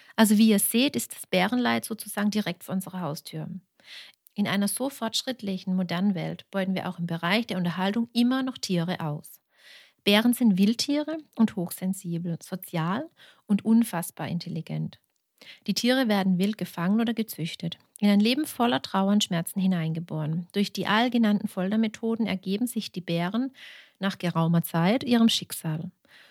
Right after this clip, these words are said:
um Grundbedürfnisse wie Schlaf und Fressen zu erhalten,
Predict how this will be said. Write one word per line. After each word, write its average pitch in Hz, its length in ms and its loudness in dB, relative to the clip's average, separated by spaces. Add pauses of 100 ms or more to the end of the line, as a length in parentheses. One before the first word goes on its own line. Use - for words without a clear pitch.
(120)
um 175 120 2
Grundbedürfnisse 214 920 2
wie 170 100 0
Schlaf 160 380 -2
und 185 120 -4
Fressen 165 360 -6
zu - 80 -8
erhalten, 156 580 -4